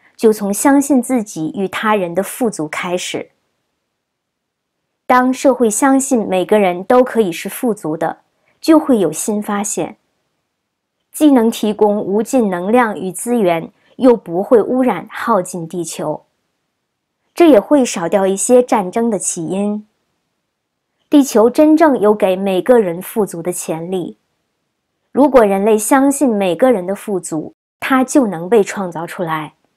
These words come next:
就从相信每个人都可以是富足的开始吧。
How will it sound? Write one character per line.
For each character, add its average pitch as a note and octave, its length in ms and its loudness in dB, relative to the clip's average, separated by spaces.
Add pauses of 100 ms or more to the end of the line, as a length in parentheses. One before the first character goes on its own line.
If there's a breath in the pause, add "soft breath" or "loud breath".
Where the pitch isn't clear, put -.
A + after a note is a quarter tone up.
(760)
就 B3+ 160 6
从 A3+ 220 0
相 C#4+ 240 2
信 C#4 180 0
每 F#3+ 200 -2
个 F#3+ 120 2
人 F3+ 220 -4
都 A3+ 160 2
可 A3+ 160 -2
以 F#3+ 140 0
是 F#3+ 180 -8
富 A#3+ 240 -4
足 D#3 220 -8
的 E3+ 260 -8
开 G3 240 -6
始 - 200 -10
吧。 D#3+ 340 -8